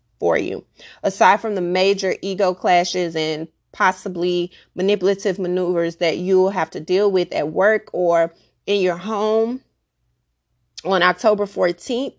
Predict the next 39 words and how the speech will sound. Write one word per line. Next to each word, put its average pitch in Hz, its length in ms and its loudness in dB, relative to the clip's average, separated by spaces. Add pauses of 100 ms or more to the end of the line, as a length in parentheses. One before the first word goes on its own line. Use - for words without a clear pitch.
(360)
you're 208 100 0
gonna 196 180 2
have 180 200 0
some 180 160 -8
fantastic 196 580 0
opportunities 165 760 -6
potentially 175 580 -4
for 170 140 -6
you 175 280 0
to 180 160 -8
network 160 420 -2
and 156 140 -6
get 160 180 -4
things 165 240 -8
done. 156 300 -6
So - 100 -4
your 165 160 0
social 170 380 -2
circle 185 400 -2
may 170 240 0
expand. 196 680 -4 (280)
Your 185 80 -6
social 175 340 -2
circle 170 380 -4
may 170 180 2
be 170 220 -2
able, 165 480 0
may 180 360 -2
be 170 200 -6
connecting 170 560 -6
you 170 160 -2
with 165 240 -2
those 165 240 0
key 190 480 -6
components 180 560 -6
that - 240 -4
you 180 100 -4
need 180 480 -2 (260)
in 180 140 -4